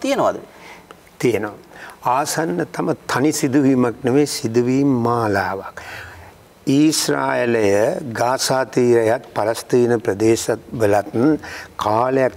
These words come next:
Speaker 2: තිස්සේ මෙවැනි මෙහෙයුම් සිදු කරමින් තියෙනවා. දැන් ඒකට ටිකක්, අ,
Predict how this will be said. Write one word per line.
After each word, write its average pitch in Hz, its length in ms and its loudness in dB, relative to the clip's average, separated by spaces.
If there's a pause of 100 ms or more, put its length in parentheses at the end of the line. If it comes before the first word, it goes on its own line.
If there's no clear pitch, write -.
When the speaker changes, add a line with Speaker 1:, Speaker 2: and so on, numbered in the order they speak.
Speaker 2:
තිස්සේ 131 420 2
මෙවැනි 113 960 0 (100)
මෙහෙයුම් 131 800 2
සිදු 113 300 -2
කරමින් 110 560 -2
තියෙනවා. - 440 -8 (460)
දැන් 113 240 -2
ඒකට 123 320 -2
ටිකක්, 117 260 -6 (220)
අ, 120 160 0